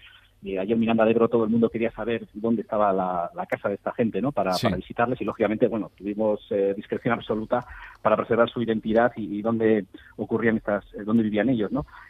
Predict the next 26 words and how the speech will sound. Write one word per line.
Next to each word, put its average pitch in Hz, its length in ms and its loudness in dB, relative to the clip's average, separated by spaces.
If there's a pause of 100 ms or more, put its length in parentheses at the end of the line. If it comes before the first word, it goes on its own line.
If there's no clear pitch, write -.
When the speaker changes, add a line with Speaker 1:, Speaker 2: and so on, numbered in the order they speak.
(180)
Speaker 1:
Entonces, 139 440 2
eh, 151 100 4
después 131 280 -2
de 160 60 2
aquellas 165 200 -2
jornadas, 160 260 0
como 156 160 -2
digo, 160 220 2
pues 147 100 0
bueno, 139 180 2
la 123 120 6
cosa 143 180 -8
se 165 80 -6
fue 160 140 0
suavizando. 165 600 0 (500)
Eh, 120 280 2
de 120 180 2
hecho, 156 180 -2
incluso 143 400 2
la 120 120 6
pareja, 151 460 0
bueno, 151 300 0
de - 80 0
alguna 156 220 0
manera, 156 480 2
eh, 127 360 0